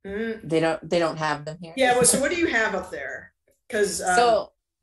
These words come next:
Speaker 1: Wawa was not a thing in Connecticut. At least it wasn't at the time. So I never, like, worried about it unless if I went to Pennsylvania or down here.
Speaker 2: So my, my favorite go-to gas stations are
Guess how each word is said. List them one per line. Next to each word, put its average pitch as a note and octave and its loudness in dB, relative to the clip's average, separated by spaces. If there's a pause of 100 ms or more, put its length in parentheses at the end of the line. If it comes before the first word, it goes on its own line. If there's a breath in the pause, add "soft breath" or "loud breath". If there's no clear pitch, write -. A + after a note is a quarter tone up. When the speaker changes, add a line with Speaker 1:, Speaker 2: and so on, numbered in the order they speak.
(140)
Speaker 1:
Wawa C#4+ 0
was B3 -2
not A3 -2
a G3+ -10
thing G3+ -8
in F#3 -10
Connecticut. D#3+ -16 (180)
At F#3+ -4
least G3+ 4
it G#3 -2
wasn't F#3 -2
at D#3+ -10
the - -20
time. E2+ -16
So F3+ 0
I F3+ 2
never, F3 -6
like, F3 -6 (500)
worried F3 -8
about D#3 -10
it D#3 -14
unless E3 -6
if - -8
I E3+ -4
went E3+ -10
to E3 -12
Pennsylvania D#3+ -10
or D3 -14
down C#3+ -14
here. G#2 -20 (1160 soft breath)
Speaker 2:
So G3 -2
my, A3 -6
my G#3 -4
favorite F3 -6
go-to D#3+ -8
gas D3 -4
stations D3 -8 (120)
are C#3 0